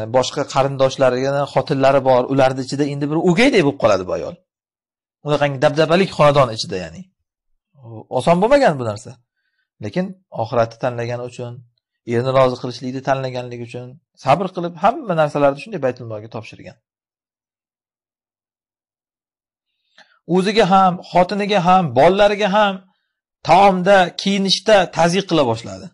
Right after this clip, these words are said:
Xalifalikka o'tirgan kundan Umar ibn Abdulaziz. <clears throat> Aytdik-ku, Dorul Imorat, ya'ni o'sha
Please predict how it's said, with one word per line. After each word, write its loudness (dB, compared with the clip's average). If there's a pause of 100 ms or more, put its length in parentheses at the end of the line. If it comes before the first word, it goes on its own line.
(100)
Xalifalikka 0
o'tirgan 2
kundan 0 (640)
Umar 0
ibn -2
Abdulaziz. -6 (500)
<clears throat> -12
Aytdik-ku, -4
Dorul 4
Imorat, 0 (480)
ya'ni -6
o'sha -2